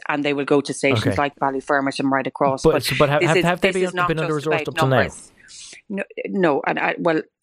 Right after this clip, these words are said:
Speaker 1: look, I think every station would say they'd like more numbers, but
Speaker 2: Mm.
Speaker 1: I think what you saw the other evening, um, some of it was in response to significant policing work that has been happening in the area. I mean, you had a specific operation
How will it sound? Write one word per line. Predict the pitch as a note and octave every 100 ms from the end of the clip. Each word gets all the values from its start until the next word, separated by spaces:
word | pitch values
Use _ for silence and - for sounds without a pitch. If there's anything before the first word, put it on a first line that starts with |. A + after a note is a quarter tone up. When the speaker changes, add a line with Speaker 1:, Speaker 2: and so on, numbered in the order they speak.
| -
Speaker 1:
look, | E3 E3
I |
think | D#3+ D#3
every | D#3
station | D3+ E3+ D3 D3+
would | C#3
say | D3
they'd | C3+ C#3+
like | C#3 C3+ -
more | C3+
numbers, | C3 C3+ C3+ C3 -
but | - C#3
Speaker 2:
Mm. | G2 -
Speaker 1:
I |
think | C#3+ D#3 C#3+
what | D3 -
you |
saw | C#3+ D#3+ D#3
the | D3
other | C3+ C#3
evening, | C#3+ C#3 C#3 C3 B2+ - - - _ -
um, | C#3+ C3+ C3+ - -
some | - D#3+
of | D#3
it | D3 C#3
was | C#3+ C#3+
in | D#3+
response | C#3 - C#3 C3 B2
to | - -
significant | C#3 - C#3 D3+ D3+ C#3+ C3+
policing | C3+ C3 - C3
work | C3+ -
that | C#3+
has | - D3
been | - C3+
happening | C3 B2+ C#3 C3
in | B2+
the | C#3
area. | C3+ C3 C3
I | C3
mean, | C3+
you | C3+
had | C3+ C3+
a | C3+
specific | - C#3 - C#3+ D3
operation | C3+ - C#3 C3+ - C3+